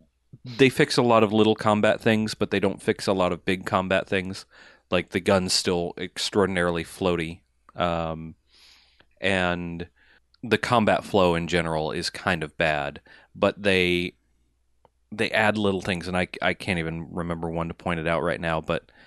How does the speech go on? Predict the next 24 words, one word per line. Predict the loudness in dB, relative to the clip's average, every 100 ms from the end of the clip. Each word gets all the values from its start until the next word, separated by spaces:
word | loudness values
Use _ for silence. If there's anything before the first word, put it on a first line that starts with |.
| -20 _ _
um, | -10 -10 -14 -18 -20 _ _ _ _ -2
it's, | -2 0 -4 -4
it's | -6 -2
weird | 4 6 4
how, | 2 2 2 2 -2 -12 _ _ _ _ _ _ _
like, | -2 -2
it's | -2 0
not | 0 2
this, | -2 -4 -10 -12
to, | -8
what | -6 0 0 0
to | 2
me | 4 6
is | 4
the | 0
squeaky | -2 -4 -2
wheel | -2 -2 -2 -4 -12 _ _ _ -2
getting | 0 0
the | -4
grease. | -6 -6 -4 -6 -6 -8
It's | -6 -8
the, | -4 -4
you | -6 -8 -8
know, | -6 -8 -10